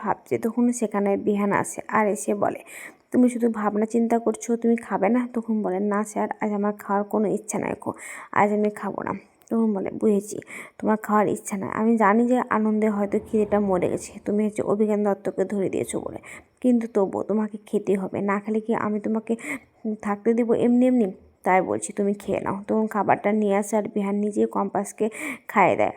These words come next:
আর তখন কম্পাসও বিহানকে খাওয়ায়। এদিকে দেখা যায় যে মোনালিসা বাড়িতে আসে, এসে সব কিছু ভাঙচুর করে। তখন ওর মা শেষটা বলে, "মনা, তুই এরকম কেন করছিস? তুই একটু শান্ত হ।" তখন বলে,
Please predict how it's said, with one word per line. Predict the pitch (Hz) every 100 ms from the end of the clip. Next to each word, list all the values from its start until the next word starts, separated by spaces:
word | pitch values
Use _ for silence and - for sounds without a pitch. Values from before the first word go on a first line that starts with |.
| -
আর | 208 208
তখন | 214 220 214
কম্পাসও | 185 196 190 202 220 196
বিহানকে | 196 196 208 208
খাওয়ায়। | 190 113 202 - - - -
এদিকে | 233 240 226
দেখা | 214 214 220
যায় | 226 220
যে | 220 214
মোনালিসা | 202 208 208 214
বাড়িতে | 190 196 - 190
আসে, | 202 175 - - 277 233 -
এসে | 208 226 208
সব | 208 -
কিছু | 214 214 208
ভাঙচুর | 190 202 214 220
করে। | - 220 202 196 -
তখন | 220 220
ওর | 220 214
মা | 202 214
শেষটা | 214 - 208 196
বলে, | - - - 311 262 _ - 214
"মনা, | 220 202 -
তুই | 240 240
এরকম | 240 254 240
কেন | 247 247
করছিস? | 220 - 202
তুই | 233 226
একটু | 220 233
শান্ত | - 208 208 220
হ।" | 190 - 202 -
তখন | 214 208 190
বলে, | 196